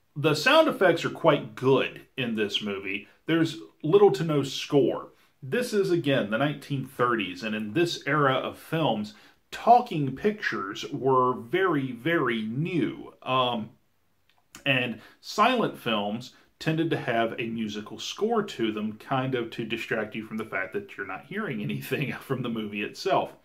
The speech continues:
So you have here, uh, a film where every sound is justified, but they do have some really good music playing that sets a tone and, and you get a feel for. There's some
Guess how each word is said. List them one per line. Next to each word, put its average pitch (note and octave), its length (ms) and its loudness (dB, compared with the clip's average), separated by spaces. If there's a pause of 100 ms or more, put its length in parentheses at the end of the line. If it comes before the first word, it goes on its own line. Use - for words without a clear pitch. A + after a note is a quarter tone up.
(720)
So C#3 580 4 (460)
you C#3+ 200 2
have E3 280 4
here, C#3 720 2 (280)
uh, B2+ 340 4
a - 40 -12
film D3+ 360 0
where C3+ 360 2
every G3+ 340 4
sound B2 800 0
is C3+ 340 0
justified, G#2+ 880 -2 (200)
but D#3 240 0
they D#3 120 2
do A3+ 200 -4
have F3+ 200 -2
some C3+ 280 -2
really F#3+ 260 2
good F3 240 2
music A#2+ 460 -6
playing A#2 480 -4
that G#2 140 -6
sets D3 280 -4
a C#3 60 -2
tone A#2 500 -4
and, A2+ 160 -4
and A#2 160 -8
you A#2 80 -8
get B2+ 180 0
a B2 40 -12
feel A2+ 400 -2
for. G#2 340 -4 (360)
There's C#3 300 4
some C#3 640 0